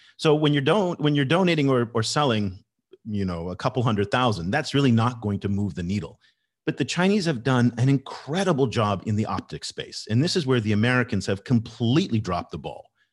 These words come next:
We don't understand optics and soft power anymore. We are downright terrible about it.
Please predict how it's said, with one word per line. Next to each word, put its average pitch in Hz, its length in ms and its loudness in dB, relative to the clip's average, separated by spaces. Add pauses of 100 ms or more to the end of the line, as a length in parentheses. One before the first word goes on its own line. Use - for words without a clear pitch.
(280)
We 151 140 4
don't 160 400 4
understand 131 840 2
optics 113 400 -2
and 110 100 0
soft 107 260 -2
power 98 300 -2
anymore. 65 340 -12 (420)
We 135 140 4
are 113 160 2
downright 147 840 2
terrible 98 540 0
about 65 280 -10
it. - 140 -20